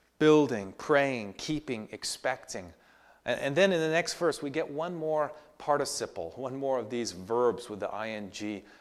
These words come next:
attached onto it. Saving. Look at it there. Verse twenty-two, "And on some have compassion," making a distinction, "but others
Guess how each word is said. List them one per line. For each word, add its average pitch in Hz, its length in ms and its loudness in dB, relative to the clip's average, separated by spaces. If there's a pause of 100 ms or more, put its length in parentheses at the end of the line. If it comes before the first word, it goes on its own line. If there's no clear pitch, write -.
(100)
attached - 580 -4
onto 104 340 -4
it. 82 120 -8 (460)
Saving. 120 800 0 (1900)
Look 131 180 -2
at 104 80 4
it - 120 -6
there. 85 220 -4 (1800)
Verse 117 160 0
twenty-two, 123 580 2 (220)
"And 147 100 2
on 135 160 4
some 185 540 2
have 156 340 -4
compassion," 151 880 -8 (920)
making 165 360 -6
a 156 60 -4
distinction, 147 800 -6 (360)
"but 165 280 8
others 185 560 4